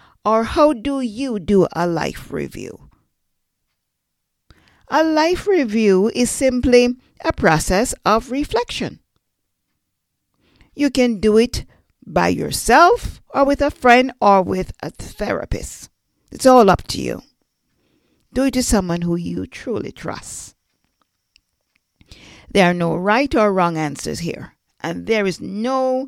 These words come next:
specific format, format you need to follow. The only goal is to take an honest look at your life and see where you have been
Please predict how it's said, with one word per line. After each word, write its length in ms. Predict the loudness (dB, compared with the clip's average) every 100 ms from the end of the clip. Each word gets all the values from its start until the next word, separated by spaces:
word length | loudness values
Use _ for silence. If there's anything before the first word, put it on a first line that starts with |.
| -12 _
specific 800 | -20 -6 -4 -4 -6 -6 -6 -10
format, 580 | -2 0 0 -2 -4 -14 _ _
format 600 | _ 2 2 2 -4 -6 -18 _ _
you 160 | -2 -2
need 200 | -2 -2
to 100 | -2
follow. 420 | -2 -4 -8 -18 _ _ _ _ _ _ _ _ _
The 120 | -12 -8 0
only 400 | 2 2 0 0
goal 380 | 2 2 2 0 0
is 500 | 0 0 -8 -16 -18 _ _ _ _
to 140 | -10 -8
take 320 | 2 2 2
an 200 | -2 -6 _
honest 680 | 0 0 -2 -6 -8 -12 -18 _ _ _ _ _
look 180 | -6 -6 -4
at 220 | -6 -4
your 220 | -6 -4
life 520 | -4 -4 -6 -10 -18 -20 _ _ _ _
and 200 | -10 -8
see 200 | -6 -4
where 540 | -4 -4 2 4 6 4
you 300 | 2 -2 0
have 420 | 0 0 -2 -4
been 380 | -4 -2 -4